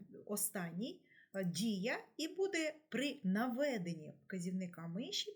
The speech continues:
перехід на двадцятий слайд. Бачите, да? І будь-який я можу взяти, подивитися дію, перехід на вісьмий слайд. Тепер я беру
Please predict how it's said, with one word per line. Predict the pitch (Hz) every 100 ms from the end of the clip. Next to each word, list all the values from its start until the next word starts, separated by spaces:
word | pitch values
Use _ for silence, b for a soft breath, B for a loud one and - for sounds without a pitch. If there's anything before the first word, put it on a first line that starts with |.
| -
перехід | 196 180 175 - 233 453 - B B B
на | 196 277
двадцятий | 302 170 - 190 208 151
слайд. | - 170 147 180
Бачите, | 175 156 - - 175
да? | 180 370 B B B
І | 302
будь-який | 320 320 220 254 233 180
я | 170
можу | 175 165 190
взяти, | 196 262 359 -
подивитися | - 175 180 175 170 -
дію, | 170 226 349 349
перехід | 180 202 359 226
на | 165 165
вісьмий | 170 - 156 -
слайд. | 175 175 - B B B -
Тепер | 220 403
я | 349 277
беру | 214 185 156 165